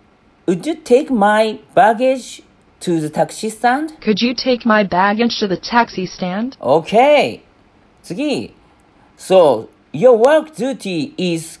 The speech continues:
Speaker 1: get sales order from customers.
Speaker 2: Your duty is to
Speaker 1: Okay.
Speaker 2: get sales orders from customers.
Speaker 1: はい、頑張りました。次。いよいよ英単語へ行きましょう。究極英単語から。それゆえに、therefore。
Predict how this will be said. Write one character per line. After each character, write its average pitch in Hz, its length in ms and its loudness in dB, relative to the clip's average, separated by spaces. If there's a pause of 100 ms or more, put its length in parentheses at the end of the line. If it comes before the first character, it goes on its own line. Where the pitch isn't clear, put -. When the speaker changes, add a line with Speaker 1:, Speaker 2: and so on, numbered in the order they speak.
Speaker 1:
get 277 240 4
sales 247 580 4
order 214 360 4
from 170 260 -2
customers. 156 640 -4
Speaker 2:
Your 196 100 0
duty 233 380 2
is 233 100 2
to 240 60 2
Speaker 1:
Okay. 254 180 4
Speaker 2:
get 185 220 -2
sales 214 340 0
orders 214 380 -2
from 214 220 0
customers. 160 640 -8
Speaker 1:
は 214 240 6
い、 180 160 -4
頑 147 160 2
張 190 60 -2
り 202 40 -2
ま 214 100 0
し 214 60 -10
た。 254 460 2 (100)
次。 226 520 -8 (420)
い 107 100 -14
よ 127 140 -2
い 147 60 0
よ 156 320 2
英 165 280 4
単 190 380 -2
語 202 180 4
へ 247 120 6
行 135 100 -10
き 131 60 -10
ま 113 100 -6
し - 100 -16
ょ 90 360 -14 (420)
う。 - 40 -20
究 202 380 -4
極 190 300 0
英 180 260 4
単 147 280 -2
語 113 100 -4
か 107 120 -12
ら。 - 180 -10 (1200)
そ - 260 0
れ 262 180 2
ゆ 233 120 -2
え 147 60 -2
に、 110 180 -8 (280)
therefore。 131 720 2